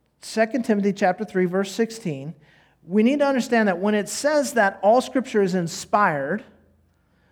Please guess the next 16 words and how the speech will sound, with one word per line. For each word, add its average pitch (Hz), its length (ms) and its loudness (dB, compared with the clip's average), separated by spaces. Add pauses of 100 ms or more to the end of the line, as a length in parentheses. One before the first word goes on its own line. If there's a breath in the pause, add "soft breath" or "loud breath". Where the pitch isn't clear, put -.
(120)
that 208 200 2
word 277 240 2
inspired 202 580 2
is 180 120 -6
a 185 80 -2
Greek 214 280 -2
word, 196 220 2
and 214 100 2
some 220 140 -2
of 208 140 -2
you 190 100 0
know 165 240 -2
this. 175 240 -6
It 190 100 -6
means 196 360 0
literally 190 680 2